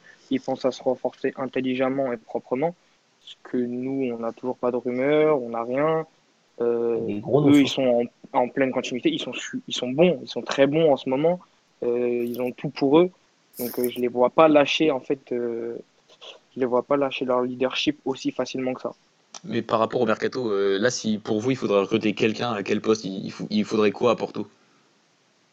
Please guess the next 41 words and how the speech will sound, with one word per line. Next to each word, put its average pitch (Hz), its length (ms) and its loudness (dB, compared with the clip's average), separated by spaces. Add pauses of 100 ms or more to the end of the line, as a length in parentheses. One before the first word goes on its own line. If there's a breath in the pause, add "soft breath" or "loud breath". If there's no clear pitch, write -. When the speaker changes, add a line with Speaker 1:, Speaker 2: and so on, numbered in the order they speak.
(580)
Speaker 2:
Je - 400 -14
pense, 147 440 6 (340)
moi, 160 120 6
je 202 100 -4
pense 120 240 2
pas 160 200 8
qu'on 120 260 2
ait 110 100 4
besoin 110 240 0
de, 104 420 0 (1500)
de 117 160 0
recruter, 113 680 6
à 113 80 10
part 127 320 6
peut-être 117 180 2
une 117 160 0
doublure 113 380 2
à 104 320 0
Alex 107 300 0
Telles, 110 280 4 (160)
mais 104 100 -2
bon, 104 160 -2
pff, - 220 -16
Speaker 3:
Mais - 80 -6
Speaker 2:
ça, 110 100 2
Speaker 3:
ça, 95 100 -2
ça - 0 -
Speaker 2:
ça 98 120 -2
Speaker 3:
fait, 101 220 0
Speaker 2:
fait, - 80 -14
Speaker 3:
ça - 100 -10
fait - 140 -4
longtemps 110 260 -2
Speaker 2:
ça 110 60 -4
Speaker 3:
qu'on - 60 0
Speaker 2:
fait, 110 40 6
Speaker 3:
la 104 60 4
recherche, - 320 -4
hein. 110 100 -8
Speaker 2:
ça 110 60 -8
fait, 113 300 0